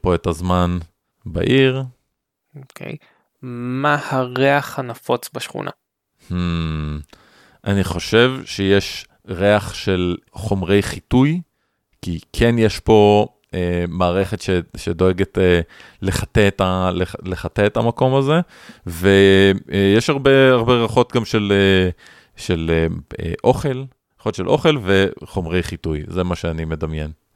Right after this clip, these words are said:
Speaker 2: אוקיי, מעולה.
Speaker 1: אבל יאללה, אנחנו צריכים, בוא נתקדם.
Speaker 2: כן.
Speaker 1: אוקיי, עכשיו אני צריך לתת לש-, לשכונה שם אמיתי. לכל שכונה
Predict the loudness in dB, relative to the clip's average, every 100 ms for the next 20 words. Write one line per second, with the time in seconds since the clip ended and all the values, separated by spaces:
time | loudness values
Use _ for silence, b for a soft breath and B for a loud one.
0 | B -20 _ _ -6 -4 -4 -6 -2 0
1 | -2 -4 0 4 4 2 _ -8 -8 -6
2 | -4 0 2 2 0 0 0 -2 -6 -6
3 | -6 -6 _ -2 0 0 -2 -8 -4 0
4 | 0 -4 -4 -4 -2 -2 2 4 4 2
5 | -4 -12 -14 -16 -18 -6 -4 -4 -4 0
6 | 2 2 -2 -4 0 0 -2 -4 -4 2
7 | 2 2 _ b b b b _ -4 2
8 | 2 4 2 -2 -2 2 4 4